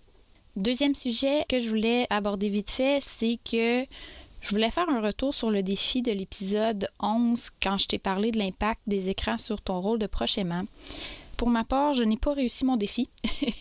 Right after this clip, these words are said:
Euh, mais je m'y remets cette semaine, puis je crois que c'était les questions que, euh, j'ai dû changer un petit peu, adapter à ma façon de faire.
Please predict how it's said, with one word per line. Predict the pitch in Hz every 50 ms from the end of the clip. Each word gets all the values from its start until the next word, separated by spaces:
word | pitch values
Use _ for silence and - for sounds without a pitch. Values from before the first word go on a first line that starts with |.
| - - - - - - - - - -
Euh, | 202 196 196 196 196 196 196 196 196 196 196 196 - - -
mais | 208 208 214
je | 214 214
m'y | 226 214 208
remets | 208 208 208 214 240 269
cette | - - - - -
semaine, | 196 190 190 202 226 240 240 240 -
puis | - - - 226 226 226 -
je | 214 208 202
crois | - - 277 294
que | -
c'était | - 202 - 214 214
les | 220 208
questions | - - 202 196 - - - - - 220 214 214 226 - - - - - - - - - -
que, | - - 220
euh, | 208 214 220 214 214 - - 196 196 196 196
j'ai | 190 190 208 196
dû | 185 196 214 226
changer | 220 - - 208 202 196 202 220
un | 220 214
petit | - - - -
peu, | - 220 226 226 233 233 -
adapter | - 202 196 190 185 196 185 - - - 233 226 233
à | 226 214 196
ma | 190 185 185
façon | 185 - - 196 180 - - 208 220 214
de | 202 190 180
faire. | - - - 208 202 208 220 240 247 247